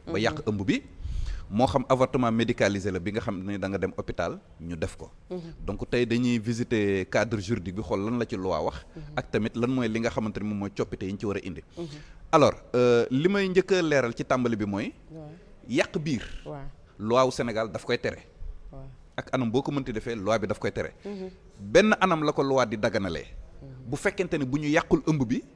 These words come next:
Speaker 1: ku jigéen ki day faatu.
Speaker 2: Mhm.
Speaker 1: Dans ce cas, loi dina autoriser ku jigéen ki yàq ëmb
Speaker 2: Bu sa
Speaker 1: bi.
Speaker 2: vie nekkee en péril daal.
Speaker 1: Bu sa vie nekkee en danger.
Speaker 2: Mhm.
Speaker 1: Mais loi bi dafay préciser que il faut que ñetti médecin yu bokkul, kenn ku nekk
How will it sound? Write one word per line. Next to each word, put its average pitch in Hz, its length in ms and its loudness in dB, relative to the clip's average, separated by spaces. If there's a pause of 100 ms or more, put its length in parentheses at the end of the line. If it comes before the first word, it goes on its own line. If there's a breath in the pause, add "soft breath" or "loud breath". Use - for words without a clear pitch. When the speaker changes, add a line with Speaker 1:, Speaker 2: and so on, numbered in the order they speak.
(120)
Speaker 1:
ku 165 120 -2
jigéen 156 240 0
ki 135 100 -6
day 107 120 0
faatu. - 300 -4 (480)
Speaker 2:
Mhm. 139 340 -14
Speaker 1:
Dans 131 120 -2
ce 139 100 -6
cas, 113 180 2
loi 123 260 4
dina 117 320 -2
autoriser 185 520 2 (1000 loud breath)
ku 120 120 -6
jigéen 143 240 4
ki 151 80 0
yàq - 260 2
ëmb 117 100 0
Speaker 2:
Bu 95 60 0
sa 226 120 2
Speaker 1:
bi. - 40 -2
Speaker 2:
vie 214 160 0
nekkee 196 300 -2
en 170 180 -4
péril 180 360 -4
daal. 139 120 -6
Speaker 1:
Bu 123 60 -4
sa 139 120 -2
vie 135 160 2
nekkee 131 300 0
en 110 140 -4
danger. 95 320 -4
Speaker 2:
Mhm. 160 260 -8 (300)
Speaker 1:
Mais 139 240 4
loi 185 240 6
bi 170 80 0
dafay 208 220 2
préciser 196 420 0
que 160 160 -4
il 208 100 0
faut 214 200 -2
que 180 80 0
ñetti 214 440 0
médecin 208 380 0
yu 170 140 4
bokkul, 156 400 6 (300)
kenn 208 300 2
ku 240 80 0
nekk 214 280 4